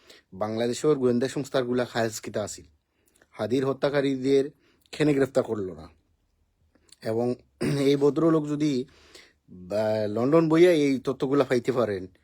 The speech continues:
তো বাংলাদেশের গোয়েন্দা সংস্থা এই ক্ষেত্রে ব্যর্থ। এই ডিজিএফআই, এনএসআই বা ডিবি তাই শুরু করিয়া এসপি যা আছে, এরার কার্যক্রম থাকার কোনো মিনিং আছে কিনা, বা এই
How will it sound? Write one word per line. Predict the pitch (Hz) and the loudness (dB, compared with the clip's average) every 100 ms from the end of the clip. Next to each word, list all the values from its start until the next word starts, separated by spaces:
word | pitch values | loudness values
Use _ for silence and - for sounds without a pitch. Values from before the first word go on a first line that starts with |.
| _ _ _ | _ _ _
তো | 104 | -4
বাংলাদেশের | 110 113 120 156 | -2 0 -2 0
গোয়েন্দা | 135 127 127 | 0 0 -2
সংস্থা | 151 135 139 131 | -4 -2 0 0
এই | 120 | 0
ক্ষেত্রে | 123 123 120 101 | -4 -2 -2 0
ব্যর্থ। | 113 - 98 82 _ - - | -2 -2 -8 -10 _ -12 -4
এই | 117 | -2
ডিজিএফআই, | 120 113 123 127 117 117 | -2 -2 0 2 2 0
এনএসআই | 117 - 120 104 - _ - - _ 98 | -2 0 0 0 -6 _ -20 -20 _ -4
বা | 101 98 95 98 104 | -2 -2 -6 -10 -4
ডিবি | 120 113 123 123 | -4 -2 -2 -2
তাই | 127 120 - | -2 -2 -2
শুরু | 113 107 | -6 -2
করিয়া | 120 113 107 | -2 0 -2
এসপি | - 120 107 | -4 -8 2
যা | 123 143 127 | 4 6 4
আছে, | - 87 - _ _ _ _ - | -2 -14 -20 _ _ _ _ -4
এরার | 117 135 131 | 0 0 0
কার্যক্রম | 127 113 123 147 170 165 _ _ _ _ - | -2 0 -4 -2 -4 -8 _ _ _ _ -8
থাকার | 107 117 120 123 131 _ _ _ _ _ _ _ - | -6 0 2 2 -2 _ _ _ _ _ _ _ -6
কোনো | 110 117 | -2 0
মিনিং | 127 139 123 | 0 2 0
আছে | - | -2
কিনা, | 104 85 - _ _ _ _ _ - | -8 -10 -14 _ _ _ _ _ -2
বা | 110 104 95 - - _ - 110 | 2 2 0 -8 -20 _ -18 -8
এই | 113 | -8